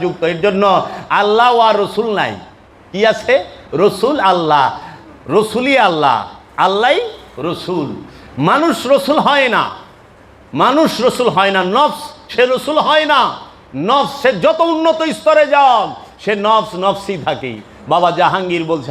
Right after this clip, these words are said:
আমার মুর্শিদ কেবলায় আলম, কেবলায় কাবা, কালান্দার বাবা জাহাঙ্গীর বলেছেন, এই জগতে যত বড় অলি আল্লাহ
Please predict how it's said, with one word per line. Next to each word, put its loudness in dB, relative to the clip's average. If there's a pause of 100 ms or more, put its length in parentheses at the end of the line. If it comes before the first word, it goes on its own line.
আমার 0
মুর্শিদ -2 (280)
কেবলায় 4
আলম, 2 (140)
কেবলায় 0
কাবা, 4 (380)
কালান্দার 0
বাবা 0 (100)
জাহাঙ্গীর -4
বলেছেন, -2 (420)
এই 2 (180)
জগতে 2 (540)
যত 0 (260)
বড় 4 (640)
অলি 0 (100)
আল্লাহ 2